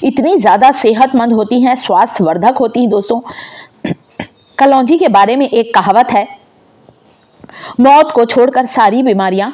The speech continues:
दूर होती हैं।" अगली चीज जो कि इस्तेमाल करूंगी वह यह है अजवाइन। अजवाइन जिसे कि इंग्लिश में हम लोग कैरम सीड भी कहते हैं। अजवाइन वात, पित्त, कफ रोग को दूर करने के साथ ही साथ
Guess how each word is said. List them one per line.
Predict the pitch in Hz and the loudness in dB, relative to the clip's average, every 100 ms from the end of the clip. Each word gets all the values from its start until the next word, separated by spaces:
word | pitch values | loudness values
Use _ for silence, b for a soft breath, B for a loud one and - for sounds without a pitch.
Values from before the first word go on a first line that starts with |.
| - | -2
दूर | 185 202 | 0 0
होती | - - 202 | -4 -4 -4
हैं।" | 196 - - | -4 -4 -2
अगली | 208 214 | 0 0
चीज | 220 269 285 | -2 -2 0
जो | 233 | -2
कि | 220 | -2
इस्तेमाल | 370 370 185 196 254 | -4 -2 0 0 0
करूंगी | 247 254 247 269 269 B | 0 0 -2 -4 -8 B
वह | 220 214 - | -6 -6 -6
यह | 208 202 180 | -4 -2 -2
है | 202 - - | -2 -4 -4
अजवाइन। | 196 160 170 160 196 - B B B | -2 0 -2 -2 -6 -10 B B B
अजवाइन | 262 226 247 269 | 0 0 -2 0
जिसे | 226 208 | -2 -2
कि | 220 202 | -2 -2
इंग्लिश | 208 226 262 285 | 0 0 -2 -2
में | |
हम | 262 202 | -2 -2
लोग | 220 220 B - | -2 -6 B 0
कैरम | 202 196 226 | 2 2 -2
सीड | - 190 175 | -2 -2 -2
भी | 151 233 | -2 -4
कहते | 185 165 175 | -4 -6 -6
हैं। | 185 - B B - | -8 -8 B B 0
अजवाइन | 240 240 262 294 | 0 0 -2 -2
वात, | 196 202 233 254 - | 2 4 4 0 -4
पित्त, | 277 262 254 | -4 -2 0
कफ | 254 220 | 0 2
रोग | 214 240 214 | 0 0 -2
को | 208 | -2
दूर | 175 208 294 | 0 0 0
करने | 294 202 202 | 0 0 -2
के | 190 196 | -4 -6
साथ | - 185 190 | -6 -6 -4
ही | 302 | -4
साथ | 233 | -4